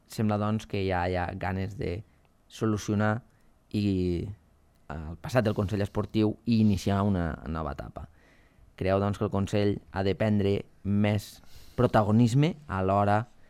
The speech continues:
de solucionar o a l'hora d'esclarir el passat del Consell Esportiu per tal de passar pàgina i poder disposar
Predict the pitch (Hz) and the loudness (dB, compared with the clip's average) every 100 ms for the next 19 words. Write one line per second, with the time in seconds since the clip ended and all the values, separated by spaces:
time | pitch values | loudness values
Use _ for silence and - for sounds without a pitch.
0 | - - - 90 95 98 113 - _ - | -20 -12 -4 0 0 0 -2 -10 _ -8
1 | - 92 92 - 92 98 113 120 117 90 | -2 0 -2 -4 -2 0 0 0 0 2
2 | 92 98 98 - - 101 95 110 123 117 | 2 2 -2 -6 -4 -2 0 0 0 -4
3 | _ _ _ _ _ _ _ - - 95 | _ _ _ _ _ _ _ -10 -2 -2
4 | 92 90 95 143 107 98 92 101 101 104 | -2 -4 -6 -2 -4 -2 -4 -4 -6 -6
5 | - 107 110 _ - 87 101 101 104 104 | -4 -4 -6 _ -8 -2 0 2 2 0
6 | - 101 127 - 117 110 110 104 101 _ | -2 0 2 6 6 6 2 2 -2 _
7 | _ _ _ - - 98 104 101 98 - | _ _ _ -8 -4 2 4 4 2 -2
8 | 95 98 95 | 0 0 0